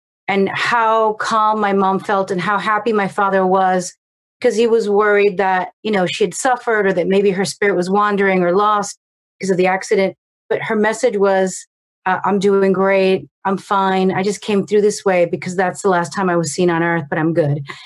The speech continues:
And so that's something that at sixteen brought me into the reality that, you know, I'm an intuitive, a psychic, a medium, that this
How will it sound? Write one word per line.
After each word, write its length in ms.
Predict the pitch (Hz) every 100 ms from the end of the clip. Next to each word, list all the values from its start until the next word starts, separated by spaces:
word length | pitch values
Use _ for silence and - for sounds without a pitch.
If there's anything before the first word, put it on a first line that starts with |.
| - -
And 80 | -
so 120 | 262
that's 280 | 269 311 359
something 260 | 339 330
that 100 | 262
at 120 | 208
sixteen 840 | - 240 - - 254 233 214 196 190 _ _ -
brought 200 | 240 247
me 80 | 285
into 160 | 302
the 120 | 285 233
reality 480 | 208 202 202 208
that, 320 | 196 185 175 - _ _ _ -
you 80 |
know, 60 | 208
I'm 100 | 196
an 60 | 190
intuitive, 380 | 185 247 226
a 60 | 208
psychic, 420 | - 202 196 196
a 60 | 190
medium, 580 | 190 196 190 185 185 190 _ _ _ -
that 360 | 202 202 196 196
this 340 | 226 -